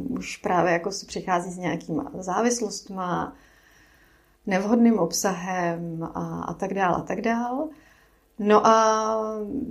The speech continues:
takže vlastně teďka jsem, teďka jsem třeba v krásném výzkumu doktorky Lukavský z kliniky adiktologie,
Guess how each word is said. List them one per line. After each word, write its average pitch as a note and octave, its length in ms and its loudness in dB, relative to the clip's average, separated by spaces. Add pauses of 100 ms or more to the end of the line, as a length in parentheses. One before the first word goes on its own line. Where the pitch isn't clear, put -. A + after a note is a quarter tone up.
(160)
takže G3+ 300 2
vlastně G#3+ 400 4
teďka A3 300 2
jsem, A3+ 320 4
teďka G#3 280 0
jsem G#3+ 180 0
třeba G#3+ 460 4
v F3+ 280 0
krásném F3+ 440 4
výzkumu F#3+ 600 -2
doktorky E3 420 2
Lukavský A3+ 460 0
z - 80 -4
kliniky G3 340 -2
adiktologie, G#3 760 2